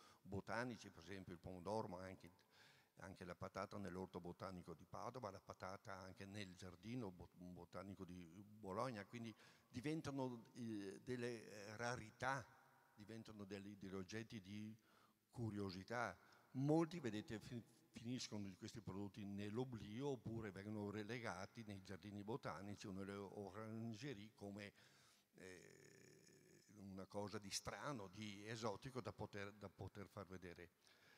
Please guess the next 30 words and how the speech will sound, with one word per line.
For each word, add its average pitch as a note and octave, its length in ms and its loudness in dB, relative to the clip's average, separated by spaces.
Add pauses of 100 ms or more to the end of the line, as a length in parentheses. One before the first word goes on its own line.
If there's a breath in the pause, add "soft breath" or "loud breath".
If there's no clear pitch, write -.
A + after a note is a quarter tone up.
(160 loud breath)
Sia - 240 4
il E3 80 6
pomodoro C3 420 8
che G#2 80 2
la A2 100 4
patata C#3+ 720 2
avranno A#2 560 4
il A#2 100 4
loro G#2+ 440 2
purgatorio, G2 840 -2
in E3+ 140 -2
parte C#3 340 2
lo, G#2+ 160 -2
ce - 140 -4
l'avranno G#2 340 0
anche G2 200 -8
il G2 60 -8
mais. - 460 -10
Poi, B2+ 280 4
poi G#3 180 4
c'è G3+ 180 0
una, F3 260 6
un, B2 1000 4
un A2 80 4
altro A2 320 0
tema, A#2+ 280 0
perché E3 280 -4
assieme D3 320 0
alla G2 160 -2
patata A#2 600 -2